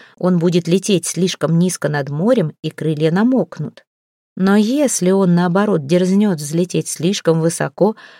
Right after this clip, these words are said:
солнце растопит пчелиный воск, который скрепляет его крылья.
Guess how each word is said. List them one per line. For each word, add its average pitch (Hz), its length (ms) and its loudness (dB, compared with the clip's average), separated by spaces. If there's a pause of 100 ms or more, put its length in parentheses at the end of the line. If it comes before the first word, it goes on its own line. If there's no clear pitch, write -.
(120)
солнце 156 680 -2
растопит - 680 -6
пчелиный 147 500 -4
воск, 156 520 -4
который 160 340 -2
скрепляет 156 680 -6
его 147 200 -6
крылья. 147 520 -10